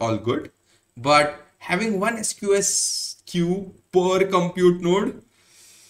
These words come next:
seems criminal, to be really honest. So it's tedious,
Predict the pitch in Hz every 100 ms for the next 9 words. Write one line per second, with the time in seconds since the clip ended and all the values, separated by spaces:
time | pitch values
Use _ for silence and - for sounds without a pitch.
0 | _ _ _ - 320 285 - 180 208 190
1 | 123 113 _ _ _ - 151 143 135 127
2 | 117 107 104 - - - _ _ _ _
3 | - - 139 113 - _ _ _ _ _
4 | - 117 113 - 208 240 392 - -